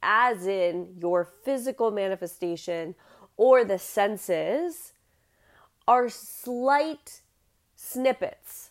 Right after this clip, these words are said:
of the experience and possibilities that are actually in that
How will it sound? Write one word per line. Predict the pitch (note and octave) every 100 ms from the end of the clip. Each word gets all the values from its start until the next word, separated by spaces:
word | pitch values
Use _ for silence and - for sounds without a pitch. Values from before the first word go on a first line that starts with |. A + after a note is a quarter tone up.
| _ _ _ _ _ _ _ -
of | A3 G3 F#3+
the | G#3+
experience | G3 - - G#3+ G#3 G3 F#3+
and | F#3+ F#3
possibilities | - F3+ - F3 F#3 F3 D#3+ D#3+
that | E3+
are | F3
actually | E3+ - - F3 -
in | G3+ F3+
that | E3 -